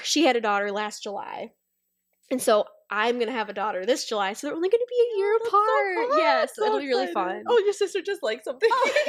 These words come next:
Speaker 1: <laughs>
Speaker 2: She
Speaker 1: thanks,
Speaker 2: knew we were
Speaker 1: Erin.
Speaker 2: talking about her.
Speaker 1: We love you.
Speaker 2: Um,
Speaker 1: Uh, yeah, so we're really excited. And it was
Speaker 2: Yeah.
Speaker 1: so amazing, like, just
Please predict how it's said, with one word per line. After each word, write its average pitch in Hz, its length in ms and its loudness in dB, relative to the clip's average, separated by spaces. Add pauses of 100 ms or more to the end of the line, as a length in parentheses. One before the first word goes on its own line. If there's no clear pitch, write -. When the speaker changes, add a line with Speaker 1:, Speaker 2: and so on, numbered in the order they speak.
Speaker 1:
<laughs> 508 320 0 (220)
Speaker 2:
She 427 140 2
Speaker 1:
thanks, 339 40 -4
Speaker 2:
knew - 60 4
we 381 60 6
were 392 60 4
Speaker 1:
Erin. 415 120 0
Speaker 2:
talking 370 280 0
about 294 260 -6
her. 247 100 -8
Speaker 1:
We 415 120 4
love 359 240 0
you. 320 380 -4
Speaker 2:
Um, 247 300 -4
Speaker 1:
Uh, 226 280 -4
yeah, 220 240 0
so 240 320 0
we're 240 480 4
really 196 300 -4
excited. - 540 -12
And 269 140 2
it 285 80 -2
was 349 120 -2
Speaker 2:
Yeah. - 60 -10 (140)
Speaker 1:
so 247 260 4
amazing, 190 640 -6
like, 175 360 -8 (1080)
just 302 160 -2